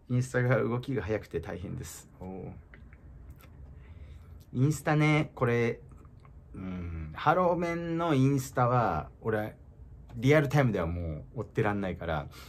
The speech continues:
後でまとめ見です。要所要所で。で、普段、どうなんすかね？インスタ使った方がいいんすかね？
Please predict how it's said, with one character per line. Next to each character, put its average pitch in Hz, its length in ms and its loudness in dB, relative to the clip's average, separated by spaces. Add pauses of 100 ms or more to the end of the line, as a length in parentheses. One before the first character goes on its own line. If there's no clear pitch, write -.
(140)
後 120 220 -2
で 87 80 -4
ま 85 180 -2
と 92 120 -6
め 92 140 -6
見 87 120 -4
で 80 120 -6
す。 - 260 -14 (800)
要 117 240 2
所 107 160 0
要 98 160 0
所 85 160 -8
で。 80 100 -10 (1120)
で、 87 80 -8
普 196 160 2
段、 302 240 0 (640)
ど 311 160 2
う 415 80 4
な 330 60 4
ん 131 40 6
す - 80 -2
か 92 80 0
ね？ 95 120 -2
イ 131 100 4
ン 277 40 0
ス - 80 -6
タ 240 80 -4
使 - 160 -2
っ 254 60 -4
た 277 120 2
方 - 40 4
が 123 60 2
い 135 40 2
い 185 40 0
ん 190 40 -2
す - 80 -10
か - 120 -4
ね？ 80 280 -4